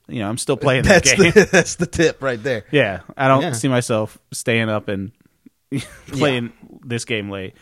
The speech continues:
Speaker 2: Mm.
Speaker 1: But it is something, I, I do like the little structure where it's kind of, it does have pretty cut and dried breakpoints in it.
Speaker 2: Yeah.
Speaker 1: It's like you talk to somebody, and then you're like, "Okay." And then it's like, "Well,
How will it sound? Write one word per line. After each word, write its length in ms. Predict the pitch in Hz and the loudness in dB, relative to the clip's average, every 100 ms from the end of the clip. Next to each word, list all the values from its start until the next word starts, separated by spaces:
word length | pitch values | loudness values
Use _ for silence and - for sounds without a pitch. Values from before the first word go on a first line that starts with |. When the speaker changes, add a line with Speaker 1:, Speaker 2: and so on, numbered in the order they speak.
| _ | _
Speaker 2:
Mm. 120 | 123 127 | -6 2
Speaker 1:
But 100 | 190 | 2
it 40 | |
is 100 | 226 | 2
something, 500 | 226 208 196 175 - | 0 -2 -4 -6 -4
I, 300 | 156 143 151 | -2 -2 -2
I 40 | |
do 140 | 147 165 | -4 -2
like 200 | 165 156 | -2 -2
the 60 | 156 | -4
little 140 | 151 | -4
structure 440 | - 151 139 151 | -4 -6 -4 -4
where 120 | 143 127 | -4 -4
it's 120 | - | -4
kind 200 | 131 120 | -6 -4
of, 220 | 117 117 _ _ _ _ _ _ | -6 -10 _ _ _ _ _ _
it 160 | - 120 | -6 -2
does 180 | 143 131 | -2 0
have 300 | 135 110 - _ _ | 0 -2 -6 _ _
pretty 420 | - 127 120 110 - _ - | -6 -2 -2 -4 -12 _ -8
cut 200 | 135 120 | -4 -4
and 80 | 110 | -2
dried 360 | 117 110 98 | -4 -4 -6
breakpoints 600 | - 110 123 - 131 131 | -8 -6 -6 -10 -10 -8
in 100 | 139 | -6
it. 140 | 143 - - | -6 -8 -10
Speaker 2:
Yeah. 240 | 123 92 - _ _ _ | -10 -10 -16 _ _ _
Speaker 1:
It's 80 | - | -8
like 220 | 107 104 | -6 -6
you 360 | 117 104 101 95 - | -6 -6 -6 -10 -6
talk 220 | 110 107 | -6 -6
to 80 | 120 | -8
somebody, 580 | 113 104 104 101 101 - _ _ _ _ - | -6 -4 -4 -4 -6 -10 _ _ _ _ -14
and 160 | 120 | -10
then 120 | 107 | -8
you're 100 | 104 | -6
like, 80 | 95 123 143 | -6 -4 -2
"Okay." 200 | 107 85 - | -4 -6 -12
And 100 | 110 | -10
then 100 | 107 | -8
it's 100 | 104 | -8
like, 100 | 107 | -4
"Well, 280 | 135 135 | 0 0